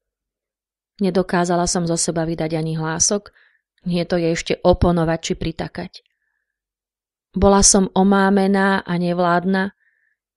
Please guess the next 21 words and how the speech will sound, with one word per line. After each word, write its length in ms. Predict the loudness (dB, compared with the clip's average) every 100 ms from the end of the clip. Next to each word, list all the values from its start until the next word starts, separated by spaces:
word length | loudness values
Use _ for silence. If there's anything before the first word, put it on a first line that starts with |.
| _ _ _ _ _
keď 140 | -4 -2
sa 160 | 0 0
do 160 | 0 0
dverí 320 | 4 2 2
vrútila 480 | 0 0 0 0 0
Alica 400 | 2 2 0 -2
s 80 | 0
mojím 320 | 0 0 0
synom. 560 | 0 -2 -4 -6 -10 _ _ _ _ _ _ _ _ _ _ _ _ _ _ _ _ _ _ _ _ _ _
„Sebinko, 720 | 2 4 8 8 8 8 8
maminka 400 | 10 10 8 8
mala 240 | 8 8 6
malý 320 | 6 4 2
úraz, 480 | 4 4 4 2 -2 -4 -20 _ 4
ale 240 | 6 8
o 0 |
pár 240 | 8 8
dní 160 | 8 6
bude 240 | 8 6
v 80 | 6
poriadku“, 640 | 6 8 6 2 -6 -12